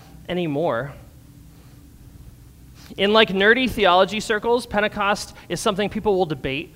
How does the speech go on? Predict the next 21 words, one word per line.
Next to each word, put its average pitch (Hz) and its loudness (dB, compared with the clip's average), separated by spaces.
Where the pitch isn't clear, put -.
over. 202 0
Uh, 170 4
you 196 -2
hear 240 0
debates 185 -2
over 185 2
whether 175 4
or 185 4
not 180 2
the 165 -8
gift 170 -6
of 165 -10
tongues 190 -4
is 175 -8
still 185 -4
a 180 2
thing. 180 -4
Does 170 0
the 160 -2
Holy 202 0
Spirit 202 -2